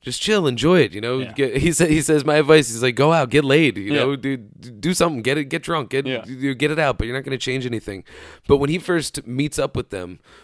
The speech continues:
Speaker 1: Wizard knows, uh, uh, Travis.
Speaker 2: Yep.
Speaker 1: He's got two white guys with him and his black friend.
Speaker 2: Yeah.
Speaker 1: And he comes in, he's cold to everybody,
Speaker 2: Yep.
Speaker 1: but he won't even look
Speaker 2: Oh, yeah.
Speaker 1: at the black guy.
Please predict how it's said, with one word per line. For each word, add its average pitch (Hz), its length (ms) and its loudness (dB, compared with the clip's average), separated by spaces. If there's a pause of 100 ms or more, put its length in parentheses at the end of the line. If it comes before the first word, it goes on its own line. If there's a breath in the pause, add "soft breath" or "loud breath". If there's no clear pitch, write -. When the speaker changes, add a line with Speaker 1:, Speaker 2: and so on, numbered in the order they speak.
(100 soft breath)
Speaker 1:
Wizard 170 500 2
knows, 147 600 8
uh, 104 400 0 (400)
uh, 101 180 0
Travis. 104 600 0
Speaker 2:
Yep. 120 140 -6 (200 loud breath)
Speaker 1:
He's 135 160 -4
got 139 240 2
two 202 120 -2
white 165 220 2
guys 147 240 -6
with 143 220 -2
him 135 260 -2
and 127 160 -2
his 120 80 -6
black 110 300 -4
friend. 92 340 -6
Speaker 2:
Yeah. 123 160 0 (160)
Speaker 1:
And 135 120 0
he 139 40 0
comes 214 240 2
in, 143 120 -2
he's 175 200 -6
cold 151 380 -2
to - 100 -4
everybody, 98 600 -4
Speaker 2:
Yep. 123 140 -8 (100)
Speaker 1:
but 117 120 -2
he 147 100 -2
won't 156 200 2
even 113 280 -6
look 120 440 -2
Speaker 2:
Oh, 139 60 4
yeah. 156 200 2
Speaker 1:
at 120 120 0
the 110 80 -4
black 117 300 0
guy. 90 280 -6